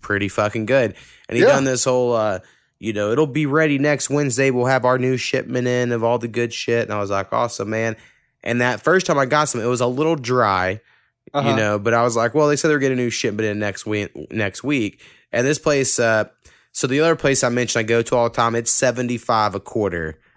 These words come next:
Speaker 1: out the door. So,
Speaker 2: Yep.
Speaker 1: uh, this place is, like, ninety a, a quarter out the door.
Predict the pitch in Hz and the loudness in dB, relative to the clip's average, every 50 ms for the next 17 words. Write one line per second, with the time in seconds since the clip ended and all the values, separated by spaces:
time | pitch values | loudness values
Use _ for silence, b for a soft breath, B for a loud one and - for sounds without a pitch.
0 | - - - - 104 104 98 - 101 92 95 90 85 80 73 65 B B B B | -20 -12 -4 0 0 0 0 0 -2 -4 -2 -4 -4 -4 -6 -10 B B B B
1 | B B B B B - - - 113 104 101 101 123 165 - - - - _ _ | B B B B B -6 -2 0 2 2 4 4 4 2 2 0 -6 -20 _ _
2 | _ - 104 104 101 101 101 101 - - 113 123 143 143 - - - 127 120 110 | _ -4 -2 -2 0 0 -2 -4 -4 -4 -2 -2 0 0 0 0 0 0 2 0
3 | - 113 101 101 92 76 95 104 110 113 110 107 98 95 87 90 87 87 82 82 | 0 -2 -2 -2 -2 -2 -2 -2 0 2 2 2 2 0 -2 -4 -4 -4 -4 -6
4 | - _ _ - - 95 - - 104 98 90 87 87 87 85 80 - - 78 87 | -8 _ _ -10 -10 -10 -6 -4 -2 -2 0 0 0 -2 -2 -4 -6 -10 -10 -8
5 | 85 78 67 64 | -8 -8 -8 -10